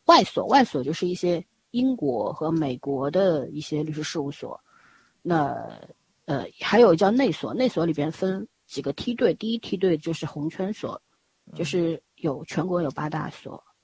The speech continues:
Speaker 1: 然后是非常牛的，但是每个所它的这个，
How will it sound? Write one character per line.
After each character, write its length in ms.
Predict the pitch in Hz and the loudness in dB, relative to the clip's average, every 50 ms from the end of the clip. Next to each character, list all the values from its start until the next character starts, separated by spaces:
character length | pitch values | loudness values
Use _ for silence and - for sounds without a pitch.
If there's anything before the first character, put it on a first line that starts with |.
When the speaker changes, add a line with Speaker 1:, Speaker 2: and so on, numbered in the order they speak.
| _ _ _ _ _ _ _ _ _ _ _ | _ _ _ _ _ _ _ _ _ _ _
Speaker 1:
然 160 | - 147 151 | -2 -2 0
后 560 | 170 180 180 175 165 160 156 156 151 143 127 - _ _ _ _ _ _ _ _ - - | 0 2 2 4 4 4 2 2 0 -2 -4 -10 _ _ _ _ _ _ _ _ -10 -6
是 180 | 160 - - 196 | -4 0 0 2
非 140 | 180 214 185 | 2 2 0
常 200 | - 175 160 156 | 0 0 0 0
牛 320 | 156 143 139 131 - 143 139 | -2 -2 -2 -4 -6 -6 -6
的， 120 | - 131 | -6 -2
但 120 | 120 175 190 | -2 -2 -2
是 120 | - - | -2 0
每 280 | 185 170 156 131 127 131 | 0 0 0 0 0 0
个 160 | - 175 202 | 0 0 0
所 360 | 190 - - - 156 131 - - | 0 -4 -8 -8 -8 -6 -6 -8
它 240 | - - - 170 175 | -8 -6 -4 -4 -4
的 340 | 170 170 165 151 143 139 139 143 | -2 0 0 0 0 -2 -4 -6
这 180 | - 175 175 160 | -6 -6 -6 -6
个， 380 | 156 - 147 147 143 147 143 | -6 -6 -6 -6 -6 -6 -8